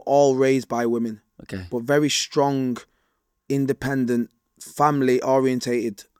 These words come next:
Speaker 2: Yeah.
Speaker 1: women. And f-, at the age of five, this was before my little sister was born, it was just me and my mum.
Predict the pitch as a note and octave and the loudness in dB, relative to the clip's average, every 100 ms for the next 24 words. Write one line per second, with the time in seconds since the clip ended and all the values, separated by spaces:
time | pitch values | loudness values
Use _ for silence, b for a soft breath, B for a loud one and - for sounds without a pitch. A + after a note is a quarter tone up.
0 | _ - G2+ B2 A#2+ A2 b b b b | _ -6 -4 -2 -4 -6 b b b b
1 | b b b b b - D3+ D3+ D3+ C3 | b b b b b -2 0 2 0 -4
2 | - - D3 D3 D#3+ D3 C3 - D3+ D#3+ | -8 -4 -2 2 0 0 -4 0 4 6
3 | D#3+ D#3+ C#3+ C#3 C3 B2+ C3 - C3 B2+ | 6 2 -2 -10 -8 -8 -6 -4 -2 -2
4 | A#2 - C#3 - C3 A#2 A#2+ A#2+ B2+ G#2 | -4 -6 -6 -6 -8 -6 -6 -6 -6 -8
5 | - B2 C3 B2+ B2 A#2+ A#2+ C#3+ | -10 -8 -6 -4 -2 -2 -4 -6